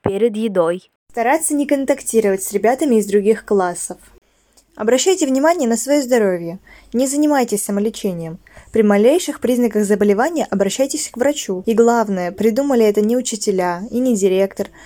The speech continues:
Speaker 2: В таких условиях живёт не только наша страна, но и весь мир. Так нужно для соблюдения по технике безопасности.
Speaker 1: Вы помните, что в связи с пандемией нам пришлось изменить формат обучения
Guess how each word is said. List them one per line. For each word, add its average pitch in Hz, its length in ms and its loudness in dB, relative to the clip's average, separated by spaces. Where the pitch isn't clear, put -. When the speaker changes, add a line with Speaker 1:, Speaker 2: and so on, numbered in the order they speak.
Speaker 2:
В - 100 -18
таких 254 260 -2
условиях 262 480 2
живёт 247 240 2
не 277 100 -4
только 214 320 2
наша 185 260 -6
страна, 180 520 -6
но 202 140 -2
и 202 100 2
весь 208 280 -2
мир. 180 260 -6
Так 247 200 0
нужно 254 340 2
для 202 160 2
соблюдения 220 640 0
по 202 140 -2
технике 220 420 -2
безопасности. 190 880 -4
Speaker 1:
Вы 233 140 2
помните, 262 720 2
что 208 200 0
в - 40 -14
связи 220 380 -2
с - 100 -4
пандемией 220 840 2
нам 240 180 2
пришлось 247 500 0
изменить 214 480 -2
формат 196 440 0
обучения 190 640 0